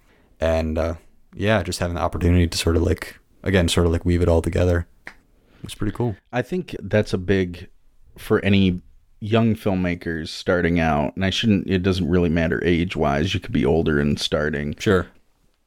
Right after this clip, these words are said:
Speaker 2: I think learning to be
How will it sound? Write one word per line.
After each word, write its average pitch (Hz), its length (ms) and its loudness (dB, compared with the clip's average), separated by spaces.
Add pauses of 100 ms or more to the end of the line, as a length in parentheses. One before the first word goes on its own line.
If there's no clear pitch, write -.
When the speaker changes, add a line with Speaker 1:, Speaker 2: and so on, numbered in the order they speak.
(640)
Speaker 2:
I 110 120 -4
think 143 320 -4 (320)
learning 117 880 2 (500)
to - 140 0
be 101 540 4